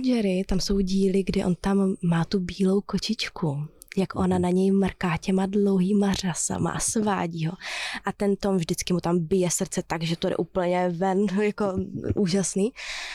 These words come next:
A já jsem říkala, „Hele, a jak ten díl dopadl? Pojďme se na něj společně podívat.“ A ona ho vždycky vábila, vábila a pak ho nechala bejt a odešla za jiným kocourem.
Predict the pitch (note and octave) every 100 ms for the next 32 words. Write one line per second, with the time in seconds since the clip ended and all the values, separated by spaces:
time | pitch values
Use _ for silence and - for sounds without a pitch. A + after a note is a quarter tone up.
0 | - F3 - G3+ G#3 A#3+ A#3+ A#3 A#3+ -
1 | G3+ - E4+ F#4 D#4+ A#3 G3+ F3+ E3 A3
2 | - C#4+ A3+ F3+ E3 - D#3+ D3 F#3 -
3 | - - - - - - D#3+ F3 A3 C4
4 | C#4 - D4 A#3+ A3+ C4 C#4+ C4 G#3+ G3
5 | G3 - G#3+ G#3 G#3+ G3+ - A3 G3+ F3
6 | F#3+ G#3 F#3+ F#3+ F#3+ G#3 F#3+ F3+ F3 F3
7 | E3+ - D#3+ C#3+